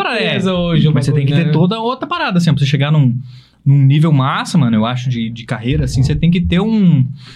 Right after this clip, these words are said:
Speaker 1: um suporte bom, uma equipe, pá, acho que é o princípio. E, mas você ser responsável pela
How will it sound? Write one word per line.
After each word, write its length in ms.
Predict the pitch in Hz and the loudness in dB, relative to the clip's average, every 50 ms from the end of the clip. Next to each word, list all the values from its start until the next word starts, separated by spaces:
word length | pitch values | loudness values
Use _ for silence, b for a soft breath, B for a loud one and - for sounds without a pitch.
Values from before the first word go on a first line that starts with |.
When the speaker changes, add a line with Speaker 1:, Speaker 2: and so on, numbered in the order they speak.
| B B B - | B B B -2
Speaker 1:
um 60 | 143 | 0
suporte 480 | 131 - 151 143 139 143 156 156 - 127 | 0 0 -2 -2 -2 -2 -2 -2 -2 -2
bom, 220 | 120 123 135 165 | 0 0 2 2
uma 160 | 185 175 139 123 | 2 4 4 2
equipe, 500 | 123 123 - 131 151 185 202 196 - 131 | 0 0 0 0 2 2 0 0 -2 -2
pá, 420 | - 110 110 117 139 165 202 240 202 160 | -2 -2 -2 -2 -2 -2 -2 -2 -2 -2
acho 100 | 127 - | -4 -4
que 40 | |
é 20 | - | -2
o 40 | - | -2
princípio. 560 | - 131 123 - - 143 175 175 170 254 247 - B B B B B B B B B B | 0 0 0 0 0 0 0 0 0 -2 -4 -6 B B B B B B B B B B
E, 260 | 123 123 127 131 131 123 | -2 0 0 0 2 2
mas 140 | 131 127 | 2 2
você 220 | 127 127 123 135 156 | 0 0 0 2 2
ser 80 | 160 | 2
responsável 540 | 185 202 196 196 226 220 214 220 202 190 185 | 2 2 0 0 -2 -2 -2 -2 -2 -2 -2
pela 460 | 175 180 156 143 139 123 117 117 117 | -2 0 0 0 0 0 -2 -4 -4